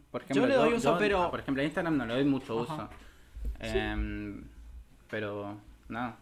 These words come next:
Speaker 2: Uso, por ejemplo, cuando quiero que cierto grupo, así que en general cu-, cuando subo fotos para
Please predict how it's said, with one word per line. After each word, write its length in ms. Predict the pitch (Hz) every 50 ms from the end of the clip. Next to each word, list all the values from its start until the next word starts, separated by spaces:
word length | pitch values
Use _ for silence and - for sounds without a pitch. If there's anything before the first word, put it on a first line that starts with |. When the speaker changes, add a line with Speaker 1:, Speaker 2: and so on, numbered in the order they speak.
| - - -
Speaker 2:
Uso, 560 | - 220 220 - 269 247 226 196 185 170 165 160
por 120 | 170 170 165
ejemplo, 360 | 156 - 196 208 226 220 185
cuando 920 | 165 170 165 160 160 156 156 151 147 143 143 139 143 147 143 147 151 135 151 147 - - - - - - - - - - - - - - -
quiero 240 | - 165 170 180 180
que 120 | 170 156
cierto 720 | 151 - - 175 170 175 - 175 160 156 151 143 139 165 - - - -
grupo, 500 | - 147 147 147 160 160 - 170 165 147
así 240 | 139 143 - 156 151 - -
que 100 | - 156
en 160 | 147 143 139
general 320 | - 156 147 147 147 156 165
cu-, 220 | 165 156 - 151 139 - - - -
cuando 240 | - 151 139 139 135
subo 180 | - - 156 151
fotos 280 | 151 - 156 156 165 160
para 240 | - 147 143 147